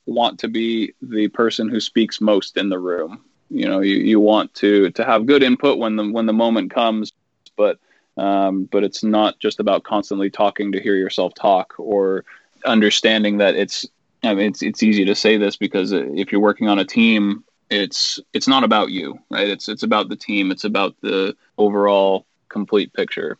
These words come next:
So I, I don't think that I was necessarily, you know, a, a bad person to work with, or, or that I w-, I didn't care about anybody but myself. That's not true. But at the same time, you know, you have to understand that you're part of a team,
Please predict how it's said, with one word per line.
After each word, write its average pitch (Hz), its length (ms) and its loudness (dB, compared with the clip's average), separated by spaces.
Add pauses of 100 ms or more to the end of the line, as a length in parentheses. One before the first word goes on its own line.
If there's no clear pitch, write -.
(120)
So - 340 0 (460)
I, 123 480 0
I - 20 4
don't 120 180 0
think 113 160 -2
that 104 120 4
I 98 80 4
was 95 180 -2
necessarily, 98 880 0 (300)
you 107 140 0
know, 90 280 -2 (140)
a, 98 220 0
a 101 80 -2
bad 101 300 0
person 110 360 -2
to 98 80 0
work 107 320 0
with, 101 400 2
or, 95 500 2
or 95 220 2
that 95 160 0
I 92 80 4
w-, 92 260 0
I 98 140 -2
didn't 101 260 -2
care 107 220 2
about 104 260 4
anybody 101 380 0
but 98 100 -4
myself. 95 560 0
That's 104 180 -2
not 95 200 -4
true. 113 340 2
But 104 180 4
at - 80 -2
the 107 120 -2
same 107 280 -2
time, 104 460 0 (400)
you 113 80 -2
know, 98 80 0
you 95 160 0
have 104 240 0
to 95 100 -4
understand 101 580 -4
that 90 180 -2 (460)
you're 123 100 2
part 127 280 2
of 113 80 -2
a 107 60 -6
team, 123 480 -4